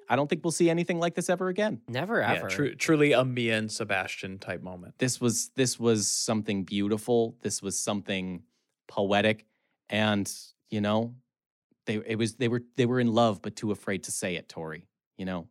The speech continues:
Speaker 1: this
Speaker 3: You know
Speaker 1: is
Speaker 3: what would have made it more
Speaker 1: drama.
Speaker 3: romantic, though?
Speaker 1: What?
Speaker 2: Bloomin' Onion.
Speaker 3: Be-, yeah, being at a
Speaker 1: <laughs>
Speaker 3: Texas Roadhouse, for
Speaker 1: Yeah,
Speaker 3: sure.
Speaker 1: if they, if they were like, "Hey,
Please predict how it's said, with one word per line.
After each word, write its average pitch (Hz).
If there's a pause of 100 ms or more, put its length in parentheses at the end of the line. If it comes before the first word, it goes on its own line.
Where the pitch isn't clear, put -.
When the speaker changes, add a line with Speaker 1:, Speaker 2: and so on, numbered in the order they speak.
(140)
Speaker 1:
this 117
Speaker 3:
You 147
know 220
Speaker 1:
is 185
Speaker 3:
what 185
would 208
have 175
made 160
it -
more 107
Speaker 1:
drama. 107
Speaker 3:
romantic, 101
though? 135 (1600)
Speaker 1:
What? 80 (480)
Speaker 2:
Bloomin' 117
Onion. 110
Speaker 3:
Be-, 123 (320)
yeah, 104
being -
at 101
a 101
Speaker 1:
<laughs> 480
Speaker 3:
Texas -
Roadhouse, 104
for 131
Speaker 1:
Yeah, 123
Speaker 3:
sure. 117
Speaker 1:
if 120
they, 143
if 131
they 135
were 131
like, 117
"Hey, 117